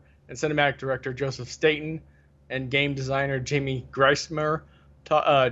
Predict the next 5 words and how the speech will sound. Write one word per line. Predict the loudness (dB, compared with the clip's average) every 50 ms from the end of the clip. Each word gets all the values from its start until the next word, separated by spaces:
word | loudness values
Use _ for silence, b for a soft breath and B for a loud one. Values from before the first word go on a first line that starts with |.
| 0 -2
are | -2 -2 -2
joined | 0 0 2 2 4 2 2 0 0 2
by | 4 4 6 4 4
Seamus | 0 -4 -4 -2 -2 -2 -2 -4 -6 -6
Blackley | 2 4 4 4 4 2 -2 -2 -2 -2 -4 -8